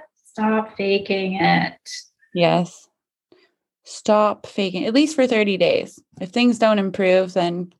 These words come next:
Speaker 2: go back to whatever you were doing and listen to this podcast again in about six months and maybe a year later, and you'll see we were right. <laughs> But it's definitely worth a
Speaker 1: <laughs>
Speaker 2: try. Like, what you're doing isn't working, so try something new.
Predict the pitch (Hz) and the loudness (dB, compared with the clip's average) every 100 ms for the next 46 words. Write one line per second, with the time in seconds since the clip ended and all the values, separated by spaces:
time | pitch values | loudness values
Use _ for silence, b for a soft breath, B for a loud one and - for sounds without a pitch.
0 | _ 214 202 180 180 170 170 160 151 156 | _ 0 4 2 0 -4 2 2 2 -2
1 | 156 151 156 151 156 160 151 147 143 _ | -2 0 -2 0 0 0 -2 -4 -8 _
2 | _ _ _ _ 214 214 196 180 180 185 | _ _ _ _ 0 2 2 2 2 2
3 | 180 180 180 180 180 185 180 175 170 165 | 2 2 0 -2 -2 0 0 0 -2 -2
4 | - 175 180 175 170 180 170 160 165 165 | -2 -6 -2 -2 -2 -4 -6 -4 -6 -10
5 | _ 190 175 175 170 175 175 180 175 175 | _ -4 0 0 2 2 2 2 4 2
6 | 175 175 185 214 220 165 151 - 160 160 | 2 -4 -4 0 0 0 -4 0 2 4
7 | 202 220 - - 254 - _ - - - | 0 -4 -14 -2 -2 -2 _ -18 -18 -18
8 | - _ _ 165 156 - _ _ 202 - | -20 _ _ 2 2 0 _ _ -16 -2
9 | 214 208 220 208 185 185 247 - - 165 | 0 2 2 2 2 0 -2 -10 -2 0
10 | - - 190 202 180 165 - - _ _ | 0 -4 -6 -4 -2 -4 -8 -20 _ _
11 | _ _ _ _ _ _ - 190 190 190 | _ _ _ _ _ _ 0 4 4 4
12 | 175 170 165 165 165 147 151 156 156 156 | 4 4 4 4 2 0 0 -2 -4 -4
13 | 170 - - 175 165 _ _ _ _ _ | -6 -6 -4 -4 -10 _ _ _ _ _
14 | _ _ _ - 214 208 233 254 269 302 | _ _ _ -4 -2 0 -2 2 2 2